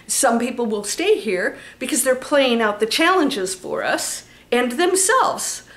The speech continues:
Okay, and it's all individual choice. There's neither right nor wrong. It's not like, "Oh, we have to go there if we don't," you know, because there's endless, uh, scenarios going on at one time. So we're gonna talk about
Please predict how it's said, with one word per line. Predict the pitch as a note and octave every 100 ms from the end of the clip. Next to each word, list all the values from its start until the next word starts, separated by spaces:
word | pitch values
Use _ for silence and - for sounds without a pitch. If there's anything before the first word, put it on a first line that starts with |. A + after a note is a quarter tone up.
| -
Okay, | A#3 -
and | A3
it's | A3 A3+
all | E4 A#4+
individual | F#4+ B3+ C#4 B3
choice. | A3+ D#4 -
There's | A3 A3
neither | A3 C#4 A#3+
right | A3 A3
nor | G3+ F#3
wrong. | G3+ A#3+ - - - -
It's | -
not | A3+
like, | F#3 F#3
"Oh, | G3
we | G#3+ G#3+
have | G#3+ A#3 A#3
to |
go | A3 A#3
there | A#3+
if | A#3
we | B3+
don't," | C4 C4+ - A3+
you | A3+
know, | G3 - - - - -
because | A#3+ C4+ A#3
there's | B3 A#3 -
endless, | A3+ A3+ A3+ G#3 - - - - - A3+
uh, | A3
scenarios | - - G#3 F3+ E3+ E3 D#3+
going | - D#3+ E3
on | D#3
at | D#3+
one | D#3+ E3
time. | D#3+ D#3+ C#3 F3 - - - - _ - _ - - - - - - - - -
So | - - A#3+
we're | A#3
gonna | A#3+ C#4+
talk | C#4 C#4+ B3+ C#4+
about | A#3+ A#3+ G#3 -